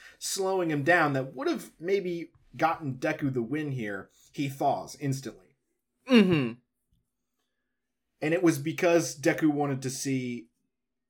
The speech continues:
Speaker 1: his full power.
Speaker 2: And, you know, it looks cool. I, I love the way they just like,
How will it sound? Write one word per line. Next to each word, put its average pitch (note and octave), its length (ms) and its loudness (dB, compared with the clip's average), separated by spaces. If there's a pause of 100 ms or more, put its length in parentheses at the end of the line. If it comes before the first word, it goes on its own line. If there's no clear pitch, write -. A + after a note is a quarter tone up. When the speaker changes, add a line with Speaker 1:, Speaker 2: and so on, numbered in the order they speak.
(340)
Speaker 1:
his C3+ 240 -4
full D3 300 -4
power. E2+ 520 -4 (1120)
Speaker 2:
And, E3 360 10 (300)
you E3+ 160 8
know, G#3+ 380 10 (140)
it D#3 140 10
looks A#3 340 10
cool. E3 540 8 (200)
I, E3+ 420 10
I F3+ 140 12
love E3 400 12
the D#3 100 12
way C#3+ 400 10
they C3+ 480 8
just C3+ 260 6
like, C3 280 6